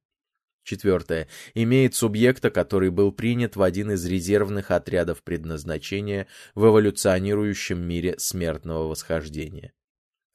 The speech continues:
Пятое. Однажды во время человеческого сна временно отделился от разума смертного заключения,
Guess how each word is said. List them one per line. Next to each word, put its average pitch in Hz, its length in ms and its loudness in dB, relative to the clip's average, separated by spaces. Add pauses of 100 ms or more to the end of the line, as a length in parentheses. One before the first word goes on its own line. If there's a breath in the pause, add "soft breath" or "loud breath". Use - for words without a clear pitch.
(460 loud breath)
Пятое. 95 400 6
Однажды 120 760 2
во 98 180 2
время 95 300 4
человеческого 87 880 -2
сна 104 480 0 (220 loud breath)
временно 131 580 4
отделился 113 880 4
от - 260 -4
разума 82 460 2
смертного 90 680 -2
заключения, 110 840 -4